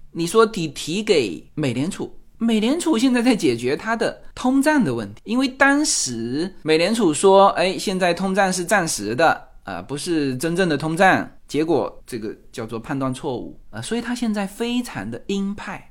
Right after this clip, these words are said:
啊，只要通胀它就加息，啊，它要解决这个问题，它才懒得管你银行怎么解决这个利差倒挂的问题，它解决不了，它有它的问题，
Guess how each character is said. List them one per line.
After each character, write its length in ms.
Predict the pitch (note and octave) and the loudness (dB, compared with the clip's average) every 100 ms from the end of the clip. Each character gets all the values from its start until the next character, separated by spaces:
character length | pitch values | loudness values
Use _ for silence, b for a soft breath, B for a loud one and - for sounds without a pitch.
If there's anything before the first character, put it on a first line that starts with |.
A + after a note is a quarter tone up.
| - | -18
啊， 80 | G2+ | -12
只 160 | - C3 | -4 2
要 160 | A3 | 2
通 180 | G3 G#3 | 2 2
胀 180 | G#3 F3 - | 0 -2 -4
它 80 | |
就 100 | B2 A#2 | -8 -8
加 140 | A2+ | -8
息， 240 | A2+ G#2 - | -10 -14 -16
啊， 100 | - | -14
它 200 | - C#4 | -4 2
要 120 | D#4 | 4
解 200 | G3+ D#3 | 4 2
决 120 | B2 | 0
这 200 | E3+ F4 | 0 2
个 100 | A#3 | 4
问 180 | C#3+ B2+ | 2 0
题， 160 | A2 G#2+ | -4 -8
它 240 | - D4 | -4 -2
才 260 | E4 A3+ D#3 | 0 0 2
懒 220 | F3+ B2 | 2 2
得 120 | C#3 | 2
管 320 | D#3+ A#2 C3 | 2 2 2
你 140 | D#3 A2 G#2 | -2 -4 -4
银 220 | C3 G3 | -4 -4
行 460 | - F#2 - F2+ C3 - - | -4 -8 -8 -14 -16 -20 -6
怎 120 | C3+ | -2
么 140 | C#3+ | 0
解 160 | F3+ C3 | 2 0
决 180 | B2 C3+ | 0 -2
这 120 | C#3+ | -2
个 120 | C3+ - | -4 -4
利 160 | G#2+ F3 | -4 -4
差 180 | D#3 D3+ | -2 0
倒 160 | F3 | 0
挂 200 | C#3 C#3 | 0 -2
的 100 | A2+ | -6
问 140 | F#2 F#2 | -8 -12
题， 160 | - - - | -18 -20 -10
它 80 | A3 | -8
解 120 | F#3 | -6
决 120 | A2 | -6
不 80 | C3+ | -4
了， 220 | G3+ - - | -6 -6 -6
它 160 | A#3+ | -4
有 100 | A3 | -4
它 200 | - A3+ | -4 -4
的 100 | B3 | -2
问 160 | C#3+ G#2 | -4 -6
题， 140 | - | -14